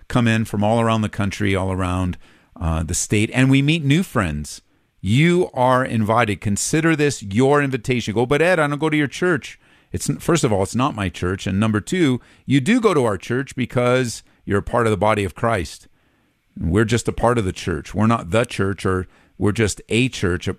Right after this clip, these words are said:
that's a part of the church, right? So you're welcome to come. It is not a thing just for our church. It's for the city. And our prayer has always been that more and more people would come, that more and more people would be encouraged, that more and more people would know, "We don't want to take anything from you.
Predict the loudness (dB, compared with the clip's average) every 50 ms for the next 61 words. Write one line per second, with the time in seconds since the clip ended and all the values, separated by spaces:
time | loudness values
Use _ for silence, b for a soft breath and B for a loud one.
0 | _ _ -6 -6 -4 -4 -6 -6 -2 -2 0 0 0 -2 -2 -2 0 2 2 2
1 | 0 -2 -4 -4 -4 -6 -6 -12 -16 -18 -14 -8 -4 -2 -2 -2 -2 -4 -4 -2
2 | 0 2 2 2 2 2 2 0 0 -2 -2 -4 -4 -4 -6 -10 -10 -6 -4 -2
3 | 0 0 -2 -2 -4 b b b b b b b b b b b -2 0 0 0
4 | 2 2 2 2 2 0 -2 -6 _ _ -6 -2 0 2 2 2 0 -2 -4 -6
5 | _ -16 -12 -4 0 2 2 2 2 0 -2 -4 -2 -2 0 0 0 0 -2 -2
6 | -2 -2 -2 -2 -2 -4 -10 -10 -10 -12 -10 -4 -2 0 0 0 -2 -4 -8 _
7 | _ _ _ _ _ -6 -4 -4 -2 0 0 0 2 2 0 -2 -4 b b b
8 | b b b b b b 0 0 0 0 0 -2 -2 0 0 2 2 2 2 4
9 | 4 4 2 2 -2 -4 -4 -2 -2 -2 -4 -4 -4 -2 -2 -2 0 0 0 -2
10 | -2 -2 -4 -6 -6 -2 -2 -2 0 0 0 0 0 0 -2 -2 0 0 0 -2
11 | -4 -8 b b b b b b b b b b b b -2 -2 0 2 0 2
12 | 2 2 0 0 0 0 0 2 2 2 2 4 4 4 2 2 2 0 -4 -2
13 | 0 0 2 0 0 -2 -6 -10 -10 -8 -4 -2 0 0 0 0 0 -2 -2 -2
14 | -2 -4 -4 -2 0 2 2 2 2 2 2 2 2 2 2 0 0 -2 -2 -2
15 | -2 -2 -2 -4 -4 -4 -4 -4 -2 -2 0 0 0 0 0 0 -2 -2 -2 -4
16 | -4 -4 -2 -2 -4 -6